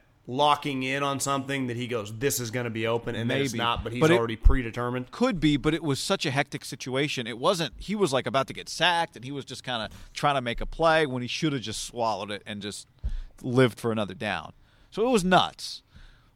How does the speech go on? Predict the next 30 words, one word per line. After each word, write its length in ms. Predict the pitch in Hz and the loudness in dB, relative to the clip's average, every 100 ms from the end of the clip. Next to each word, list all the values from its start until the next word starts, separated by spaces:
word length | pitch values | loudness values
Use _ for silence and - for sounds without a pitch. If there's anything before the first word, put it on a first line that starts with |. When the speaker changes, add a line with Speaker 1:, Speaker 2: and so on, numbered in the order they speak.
| - | -4
Speaker 2:
But 280 | 160 160 139 - | 2 2 0 0
I 80 | 165 | 0
don't 100 | 190 | 0
think 120 | 170 | -2
it 40 | 143 | -2
makes 220 | 143 - | -4 -4
him 100 | 107 | -8
bad. 540 | 107 101 80 69 78 - - | -2 -2 -2 -8 -18 -20 -8
Um, 400 | 123 113 107 104 - | -2 0 0 -4 0
I 120 | 135 | 0
just 220 | 147 151 - | 2 -2 -2
think 200 | 147 123 | -4 0
what 180 | 143 | 0
we 160 | 147 135 | 0 -2
know 380 | 123 131 131 113 | 2 4 4 2
is, 420 | 101 95 101 - | -2 -4 -10 -12
at 220 | 120 - | -14 -10
this 220 | - 165 - | -4 -4 -4
point 300 | - 165 117 | -2 -2 -2
with 120 | 107 | -6
him, 300 | 92 87 104 - - | -6 -10 -14 -20 -20
he's 220 | - 165 143 | -6 -6 -2
gonna 140 | 120 | -4
make 340 | 110 131 143 - | -4 -4 -4 -2
plays 280 | 135 120 | -2 0
that 100 | 101 | -4
can 160 | 98 95 | -12 -8
win 140 | 113 117 | -4 -2
you 120 | 113 | -2
games. 520 | 104 90 - 110 | -4 -8 -16 -20